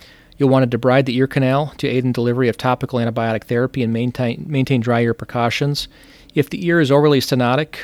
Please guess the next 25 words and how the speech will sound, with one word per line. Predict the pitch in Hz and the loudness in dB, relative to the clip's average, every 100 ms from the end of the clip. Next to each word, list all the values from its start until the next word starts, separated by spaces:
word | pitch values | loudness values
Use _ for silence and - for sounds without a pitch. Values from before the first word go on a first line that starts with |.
| - | -14
or | - | -4
narrow, | 131 123 139 151 135 | 0 2 2 2 -2
it | 139 | -4
may | 131 | 0
be | 139 131 - _ | 2 0 -4 _
best | 170 123 - | -4 -2 -2
to | - | -4
place | - 120 - | -2 0 0
a | |
wick | 110 131 135 - | -2 -2 -4 -8
for | - | -4
delivery | 120 117 120 123 131 127 127 | -2 0 0 2 2 0 -2
of | 123 110 104 - - - _ _ _ | -4 -4 -4 -12 -20 -20 _ _ _
topical | - 117 120 110 | -4 -4 -4 -6
drops. | 110 110 107 - - - - _ - _ _ _ | -2 -2 -2 -6 -10 -12 -20 _ -20 _ _ _
You'll | 147 135 | 2 4
initiate | 127 147 - 147 135 | 4 2 2 2 2
empiric | 120 - - 147 - | -2 -4 0 0 0
topical | - 139 - 147 143 | 0 0 0 -4 -2
antibiotic | 127 123 120 120 - | -2 0 0 0 -2
therapy, | 123 123 135 123 | 0 0 -2 -4
such | 123 135 - | -4 -4 -4
as | 123 - | -6 -6
ciprofloxacin, | - 147 139 120 131 127 - - 123 | -6 -4 -4 -2 0 0 0 -4 -2
and | 117 | -2